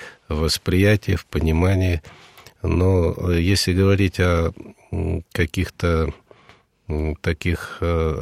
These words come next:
особых моментах, то меня очень удивила, м, такая особенность греков, а именно Греции — это умение жить.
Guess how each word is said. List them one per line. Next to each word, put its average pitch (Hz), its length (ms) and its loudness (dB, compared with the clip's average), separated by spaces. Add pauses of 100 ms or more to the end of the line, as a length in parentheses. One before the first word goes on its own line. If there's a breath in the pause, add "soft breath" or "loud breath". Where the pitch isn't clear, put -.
особых 85 500 -4
моментах, 95 680 0
то 87 440 -2
меня 92 500 0 (320)
очень 90 800 -4
удивила, 85 840 -2 (680 soft breath)
м, 80 1040 -6 (140)
такая 87 320 -2
особенность 80 840 -4 (140)
греков, 95 800 -4 (440 soft breath)
а 85 240 -2
именно 85 380 0
Греции — 92 680 -2 (160)
это 87 260 -4
умение 85 500 0
жить. 76 420 -8